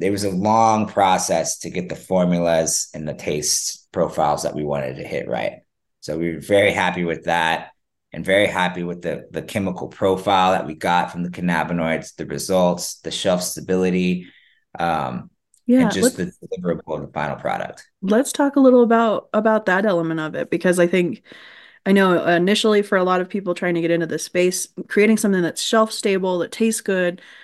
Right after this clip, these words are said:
Speaker 2: um, is, is a big hurdle for, for the cannabis sector. Um, so what's some of the,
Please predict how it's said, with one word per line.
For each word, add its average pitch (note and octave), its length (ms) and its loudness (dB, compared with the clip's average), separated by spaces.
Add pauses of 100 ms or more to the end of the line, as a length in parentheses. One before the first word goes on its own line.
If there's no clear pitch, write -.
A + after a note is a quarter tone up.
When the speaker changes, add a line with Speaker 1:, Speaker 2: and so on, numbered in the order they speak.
(220)
Speaker 2:
um, E3 680 -4 (240)
is, F3+ 380 0
is A3+ 140 -4
a G#3 120 2
big A3 280 4
hurdle G#3 500 0
for, E3+ 680 2
for F3 600 0
the F3 180 -6
cannabis E3+ 420 2
sector. D3 600 -2
Um, E3+ 560 -2
so G3 160 6
what's A3 240 6
some C#4 160 8
of A#3+ 120 6
the, F#3 420 2